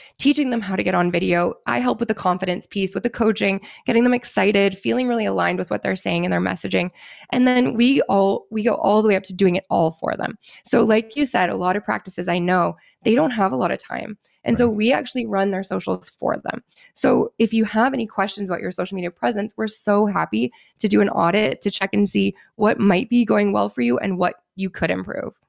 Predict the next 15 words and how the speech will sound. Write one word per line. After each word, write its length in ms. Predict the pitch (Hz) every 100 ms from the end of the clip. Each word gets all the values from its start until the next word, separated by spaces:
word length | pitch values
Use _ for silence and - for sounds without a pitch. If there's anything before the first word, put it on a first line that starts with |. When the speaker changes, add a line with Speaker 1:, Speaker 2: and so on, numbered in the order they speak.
| _ _ -
Speaker 2:
Yeah, 240 | 120 107
because 400 | 104 117 147 135
so-, 240 | - 226 240
the 80 | 196
social 400 | 180 247 262 233
thing's 240 | 165 180 135
not 220 | 165 -
going 240 | 156 147
away 500 | 117 131 110 113 131 - _ _ _ _
and 120 | 143
video's 480 | 139 254 269 165 113
not 180 | 120 110
going 220 | 135 120
away, 240 | 104 104 90
right? 380 | 110 123 165